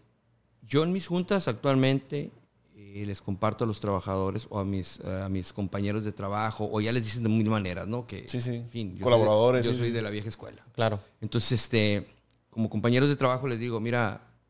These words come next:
Speaker 1: eh, por ejemplo, ¿no? Eh, Carlos, tú haces tostadas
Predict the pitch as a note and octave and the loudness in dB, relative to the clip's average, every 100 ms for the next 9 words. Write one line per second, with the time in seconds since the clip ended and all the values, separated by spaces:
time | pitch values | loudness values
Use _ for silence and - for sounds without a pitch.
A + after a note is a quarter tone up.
0 | _ F2 - - - G2 G#2 G2 F2 F#2 | _ -20 -16 -14 -10 -6 -4 -4 -6 -8
1 | G#2 B2 - F#2+ F#2 F#2 - - _ - | -6 -6 -10 -16 -16 -20 -20 -20 _ -4
2 | B2 A#2 F#2 - - _ _ _ _ _ | 0 0 -2 -6 -18 _ _ _ _ _
3 | - B2 A#2 C3+ - - _ _ _ _ | 0 0 2 -4 -8 -12 _ _ _ _
4 | - A2+ - A#2 A#2 C3 - - | -6 -2 2 2 0 -6 -14 -20